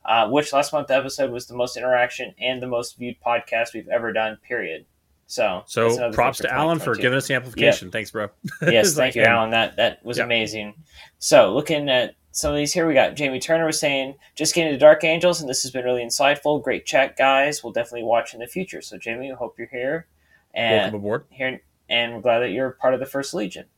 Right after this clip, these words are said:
Speaker 1: We got Patrick Abrams, "Let's go Deathwing. Love to see it, guys." All right, so he was a big fan of Alan. Um, Rabies sent us a block of text about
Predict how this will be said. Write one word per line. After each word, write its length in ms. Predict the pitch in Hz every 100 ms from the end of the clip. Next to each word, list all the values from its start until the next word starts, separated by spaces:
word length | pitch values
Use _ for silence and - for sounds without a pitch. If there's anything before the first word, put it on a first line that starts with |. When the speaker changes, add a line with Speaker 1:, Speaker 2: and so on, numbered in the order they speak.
| _ _ _ _ _ _ - -
Speaker 1:
We 80 | 123
got 180 | 120 -
Patrick 300 | 139 127 -
Abrams, 460 | 131 156 180 190 165
"Let's 180 | 113
go 120 | - 113
Deathwing. 580 | 139 160 175 185 185 - -
Love 220 | 123 -
to 60 | -
see 180 | 139
it, 120 | 147 -
guys." 440 | 156 170 202 202
All 80 | -
right, 160 | 113 131
so 220 | - 87
he 80 | 120
was 100 | 110
a 60 | -
big 160 | 120 -
fan 320 | 120 113 110
of 200 | 85 - -
Alan. 400 | 127 147 165 180 _ _ _ _ _ _
Um, 680 | 101 117 120 120 117 107 110 _ _ _ _ _
Rabies 840 | 113 139 147 147 156 160 165 - -
sent 260 | - 143 104
us 200 | 120 -
a 60 |
block 440 | 117 120 120 120 -
of 140 | 104
text 440 | - 151 151 - -
about 500 | 117 113 117 104 92